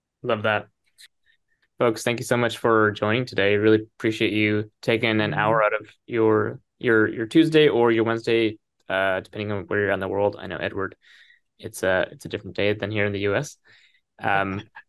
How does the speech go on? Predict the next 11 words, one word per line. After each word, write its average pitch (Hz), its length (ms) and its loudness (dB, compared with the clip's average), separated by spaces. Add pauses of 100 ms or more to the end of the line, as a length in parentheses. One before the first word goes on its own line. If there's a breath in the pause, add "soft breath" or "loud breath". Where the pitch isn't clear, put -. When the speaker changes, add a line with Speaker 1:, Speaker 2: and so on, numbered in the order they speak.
(960)
Speaker 1:
uh, 117 220 2 (560)
again, 165 440 2 (500)
we'll, 139 300 6
we're, 147 220 4
we're 147 120 0
doing 156 220 -2
these 147 500 -4 (580)
kind 120 160 -2
of 107 60 -2
office 127 340 0
hours 123 440 2